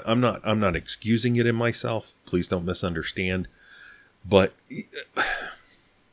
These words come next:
Jesus doesn't have that problem,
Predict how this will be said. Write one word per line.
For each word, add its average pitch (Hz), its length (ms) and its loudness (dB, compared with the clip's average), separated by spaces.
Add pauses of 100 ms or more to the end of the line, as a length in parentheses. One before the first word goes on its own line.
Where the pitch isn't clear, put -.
(1700)
Jesus 107 460 0
doesn't 101 320 0
have 92 220 -4
that 82 180 -6
problem, 85 500 -2